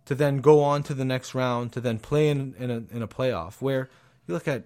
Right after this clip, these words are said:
European soccer and it's basically you play the season, whoever's the best team at the end of the season wins. And that is how you get crowned the champion, because over the course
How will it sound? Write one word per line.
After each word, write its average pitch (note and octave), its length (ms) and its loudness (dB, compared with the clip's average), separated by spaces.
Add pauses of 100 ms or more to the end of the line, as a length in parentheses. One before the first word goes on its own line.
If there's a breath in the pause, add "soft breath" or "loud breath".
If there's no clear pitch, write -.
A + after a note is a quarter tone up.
(840)
European C3+ 480 -2
soccer A#2+ 420 -6
and G2 80 -6
it's G2+ 100 -10
basically A#2+ 300 -6
you G#2+ 80 -8
play C#3 160 -4
the E3 100 -8
season, A#2 320 -8
whoever's C#3 420 -4 (280)
the - 60 -14
best A2+ 300 -4
team B2+ 160 -2
at A#2 80 -4
the A2+ 80 -6
end A2 100 -4
of G#2 80 -6
the G#2 60 -8
season G#2+ 340 -8
wins. B2+ 360 -8 (120)
And G2 360 -10
that A2 260 -4
is A#2 200 -6
how G#2 200 -4
you A2 220 -6
get G2+ 180 -8
crowned F#2+ 300 -6
the G#2+ 60 -8
champion, E3 420 -8
because G#2+ 420 -8
over D3 260 -4
the E3+ 100 -6
course - 520 -8